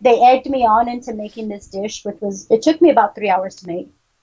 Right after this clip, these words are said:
but it came out so badass, and I tortured the shit out of them, Luke.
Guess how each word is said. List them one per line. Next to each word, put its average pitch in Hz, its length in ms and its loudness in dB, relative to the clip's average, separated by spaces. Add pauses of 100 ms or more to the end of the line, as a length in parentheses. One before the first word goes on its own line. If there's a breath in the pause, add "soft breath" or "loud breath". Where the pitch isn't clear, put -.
(140)
but 196 220 2
it - 140 -4
came 220 180 -6
out 196 220 -6
so 214 180 -4
badass, 196 560 2
and 175 120 -6
I 156 100 0
tortured 202 560 -6
the - 80 -10
shit - 480 -2
out 175 160 4
of 165 80 -2
them, 170 200 -4
Luke. 170 680 -10